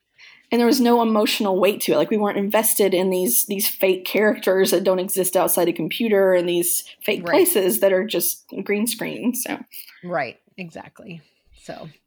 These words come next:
Speaker 2: we will see. We will have to have you on the podcast again after the movie comes out so we can all geek out about it.
Speaker 1: Yes.
Speaker 2: So
Speaker 1: <laughs>
Speaker 2: that's, like,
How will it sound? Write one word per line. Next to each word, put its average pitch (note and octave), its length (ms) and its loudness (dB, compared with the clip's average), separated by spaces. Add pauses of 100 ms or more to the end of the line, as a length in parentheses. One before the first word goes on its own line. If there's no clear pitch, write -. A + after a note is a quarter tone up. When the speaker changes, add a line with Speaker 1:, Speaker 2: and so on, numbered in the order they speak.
(640)
Speaker 2:
we G3+ 200 -6
will D#3+ 160 -10
see. D#3+ 680 -10 (100)
We G3+ 200 -8
will G#3 100 -6
have F#3+ 240 -6
to - 80 -14
have F#3+ 180 -10
you F3+ 180 -12
on E3 440 -12
the D#3+ 60 -14
podcast D3+ 520 -12
again D#3+ 440 -14
after D#3 340 -12
the D#3 80 -14
movie D#3 220 -12
comes D3+ 240 -16
out D#3 200 -12
so D#3+ 120 -16
we D#3 80 -16
can D#3 140 -16
all D#3+ 140 -14 (100)
geek D3+ 260 -16
out F#3+ 180 -14
about E3+ 260 -14
it. - 100 -18 (260)
Speaker 1:
Yes. - 420 -2
Speaker 2:
So - 800 -6
Speaker 1:
<laughs> - 1040 -4
Speaker 2:
that's, F3+ 220 -8
like, E3 240 -10